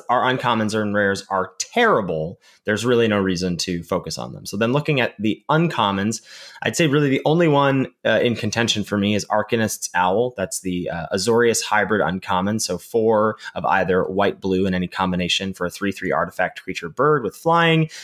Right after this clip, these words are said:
When it E T Bs, you look at the top four cards of your library, you may reveal an artifact or enchantment card from among them and put it into your hand, put the rest on the bottom of your library in a random order. I gotta say, Ben, one of my greatest feelings in this format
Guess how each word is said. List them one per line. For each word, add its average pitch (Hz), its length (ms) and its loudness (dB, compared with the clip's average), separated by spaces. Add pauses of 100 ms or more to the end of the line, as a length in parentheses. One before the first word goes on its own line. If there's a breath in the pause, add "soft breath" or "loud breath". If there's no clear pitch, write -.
(140 loud breath)
When 107 140 0
it - 80 0
E 113 100 0
T 117 120 0
Bs, 107 280 0
you 101 40 -8
look 101 140 -2
at - 80 -20
the 98 60 -10
top 95 240 -2
four 98 100 -4
cards 95 300 -2
of 85 40 -18
your 92 120 -6
library, 92 440 0
you 92 60 -2
may 92 120 -6
reveal 120 580 0
an 104 80 -2
artifact 98 460 -2
or 87 60 -6
enchantment 87 520 -8
card 92 200 -2
from 87 200 -14
among 151 260 2
them 139 220 2 (320 loud breath)
and 87 160 -4
put 113 180 0
it - 160 -2
into 98 300 -2
your 90 140 0
hand, 87 340 -2
put - 140 -14
the 85 60 -10
rest 90 280 -2
on 87 80 -8
the 85 60 -6
bottom 85 280 -2
of 80 80 -12
your 82 80 -10
library 82 580 -6
in 82 80 -20
a 82 80 -16
random 78 460 -14
order. 135 340 -2
I - 60 -4
gotta 170 160 2
say, 87 400 2
Ben, 78 320 0
one 156 120 2
of 190 40 2
my 160 140 2
greatest 90 580 -2
feelings 87 360 -2
in 87 80 -6
this 85 80 -6
format 101 440 0